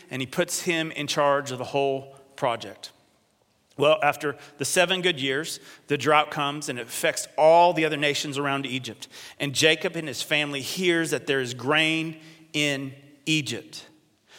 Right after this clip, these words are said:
So he sends ten of his sons to go down to Egypt to get grain. That's when Joseph comes face to face with his brothers who sold him into slavery. Now, his brothers, they don't recognize him at all.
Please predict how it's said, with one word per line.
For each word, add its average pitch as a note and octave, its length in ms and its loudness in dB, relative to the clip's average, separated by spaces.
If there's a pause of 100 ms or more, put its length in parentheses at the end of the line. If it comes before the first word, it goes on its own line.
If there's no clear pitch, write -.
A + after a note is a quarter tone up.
(100)
So - 180 0
he D#3 80 0
sends F3 460 -2
ten F3+ 340 -2
of F3 80 -4
his E3+ 120 -2
sons G#2+ 680 -4 (280)
to D3+ 120 -2
go D#3 200 4
down D3 240 2
to C#3+ 140 -6
Egypt B2 440 -8 (280)
to C#3 100 -4
get A#2+ 180 -4
grain. G#2+ 340 -8 (1600)
That's B2+ 220 -4
when D3 120 -2
Joseph C#3+ 520 -2
comes C3 300 -8
face - 580 -4 (420)
to D#3 120 -2
face - 600 -6 (440)
with C3 140 -10
his A#2 160 -6
brothers A2+ 800 -10 (160)
who B2 140 -8
sold B2+ 380 -2
him B2+ 280 -10 (380)
into A#2+ 180 -10
slavery. F#2+ 600 -8 (920)
Now, C3+ 100 -4
his B2 100 -4
brothers, C#3 480 0
they C#3+ 140 -2
don't D3 180 -4
recognize A#2+ 480 -4
him G#2 80 -12
at G#2+ 80 -8
all. A2 320 -6